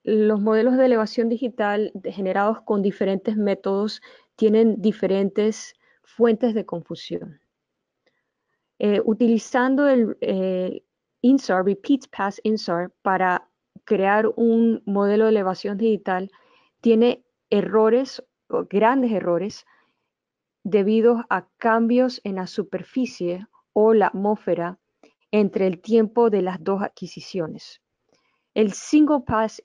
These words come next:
insar, por ejemplo, S R T M o de Tandem X, eh, son, eh, mucho más precisos. Las imágenes ópticas, el problema con las imágenes ópticas es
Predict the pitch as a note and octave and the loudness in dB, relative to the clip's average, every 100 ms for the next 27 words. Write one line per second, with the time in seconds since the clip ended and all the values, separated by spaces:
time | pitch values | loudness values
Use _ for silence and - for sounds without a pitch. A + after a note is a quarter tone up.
0 | - D4 C4+ - E3 F#3+ G#3+ _ - F#3+ | 0 0 0 -4 -6 -6 -14 _ -6 -4
1 | F#3+ A3 G3 F#3+ G3+ A#3 G#3+ G#3+ G3+ G#3 | -4 -4 -2 -4 -2 -2 0 0 0 -2
2 | G3+ G#3 G#3 G#3 F#3 F3 E3+ E3+ - G3 | 0 0 0 0 0 0 -2 -4 -2 -2
3 | G3 G3 - F#3+ F3 - - _ _ _ | -2 -4 -2 -4 -6 -16 -20 _ _ _
4 | _ _ _ _ _ - G3+ F#3 F#3 - | _ _ _ _ _ -6 -4 -2 -4 -6
5 | - _ _ - - A#3 A3+ A3 - _ | -14 _ _ -20 -2 2 2 0 -6 _
6 | _ _ _ - - G3+ A3 B3 B3+ A#3 | _ _ _ -10 -4 0 0 0 0 0
7 | G#3+ - G3 - F#3 - - - - _ | -2 -4 -8 -8 -10 -10 -16 -16 -20 _
8 | _ _ _ _ _ _ - A3 A#3 A3+ | _ _ _ _ _ _ -2 2 4 2
9 | C4+ D4 A#3 B3 B3 B3+ C4 D4 - - | 2 0 -2 -4 -4 -6 -4 -4 -6 -18
10 | - _ - G#3 G3 A3 G#3+ A#3 C4+ B3+ | -20 _ -4 -4 -2 0 2 2 0 -2
11 | G#3+ G#3 G3+ G#3+ A#3+ A3+ A3 A#3+ A#3+ A#3+ | -2 -2 -4 -4 -4 -4 -6 -6 -4 -6
12 | A#3+ - G3 | -6 -8 -8